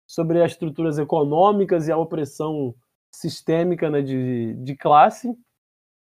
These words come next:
e, enfim, com uma, com uma coordenação que não só diga que o pessoal é político, né, de, de você levar essa questão, ah, o,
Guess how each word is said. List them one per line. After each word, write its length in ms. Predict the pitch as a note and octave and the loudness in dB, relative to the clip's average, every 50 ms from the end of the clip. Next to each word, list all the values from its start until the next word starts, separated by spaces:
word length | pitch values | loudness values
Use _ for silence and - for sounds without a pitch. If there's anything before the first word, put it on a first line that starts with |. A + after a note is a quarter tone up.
| _ _ _ _ _ | _ _ _ _ _
e, 500 | - G3 G3+ A3 A3+ A#3 A#3+ A#3+ B3 B3 B3 B3+ | 0 2 4 6 6 6 6 4 4 2 4 2
enfim, 360 | C#4 B3+ - C4 G#3+ F#3+ E3 | 2 2 2 0 0 0 0
com 180 | - F3+ F3+ | -2 -2 0
uma, 380 | F#3 F#3 F#3 F3 D#3+ C#3+ B2+ - _ _ _ _ _ _ _ _ | 2 2 2 2 2 0 -4 -6 _ _ _ _ _ _ _ _
com 100 | - - | 0 4
uma 120 | A3 A3 G#3 | 6 6 4
coordenação 1160 | G#3+ - B3 C4+ A#3 C4 G3+ A3 A3 A3 A3 G3+ F3+ - - - F#3+ G3 A#3+ C#4 A3+ D#3+ B2 - _ _ _ _ _ _ _ _ _ _ _ _ _ | 6 6 6 6 6 4 4 4 4 4 4 0 0 -2 -4 -2 0 0 0 -2 -4 -6 -8 -12 _ _ _ _ _ _ _ _ _ _ _ _ _
que 140 | _ - G3+ | _ -4 -2
não 240 | G3 F#3+ A3 B3+ C4+ | 0 0 2 2 0
só 280 | - - - A3 G3+ F#3+ | 0 -2 -2 0 0 0
diga 600 | E3 D3+ D#3+ F3 F#3 F3+ D#3 D#3+ C#3 A#2 G#2 - _ _ _ _ _ _ _ _ _ _ _ _ | 0 -2 -2 -2 -2 -2 0 -2 -2 -4 -4 -8 _ _ _ _ _ _ _ _ _ _ _ _
que 100 | - G3 | -2 -2
o 80 | F3 | -2
pessoal 600 | - - G3+ G3+ G3+ - - G3 F#3 F#3 F#3 F#3 | 4 6 6 6 6 4 4 6 6 8 8 6
é 40 | F3+ | 4
político, 840 | F3+ - F3+ E3 D#3 F#3 A3+ A3+ - - F#3 - - C3 A2+ A2+ - _ _ _ _ _ _ _ | 2 0 0 0 0 0 -2 -4 -6 -8 -8 -8 -8 -12 -12 -12 -16 _ _ _ _ _ _ _
né, 360 | - D#3+ D#3 D#3+ D#3+ D#3+ E3 E3+ | -12 -8 -6 -6 -4 -4 -6 -6
de, 540 | D3+ C#3+ C3+ C#3 C3+ B2+ B2+ B2 - - | -6 -8 -6 -4 -4 -4 -4 -6 -8 -10
de 160 | - - C#3 C3+ | -12 -14 -10 -10
você 240 | C3+ C3 - D3 | -8 -8 -6 -6
levar 400 | C#3+ C#3+ C#3+ B2+ B2+ C3+ C#3 D3+ | -4 -4 -4 0 2 4 4 4
essa 180 | D3+ D3+ - C#3+ | 4 2 -2 -8
questão, 480 | - C#3 B2+ - - D3 C#3+ C#3+ C3 C3+ _ _ _ _ _ _ _ _ _ _ _ _ _ _ _ | -8 -10 -10 -8 -8 -8 -6 -6 -8 -10 _ _ _ _ _ _ _ _ _ _ _ _ _ _ _
ah, 180 | - E3 G3 F#3+ | 2 4 6 6
o, 120 | F3 D3+ | 6 4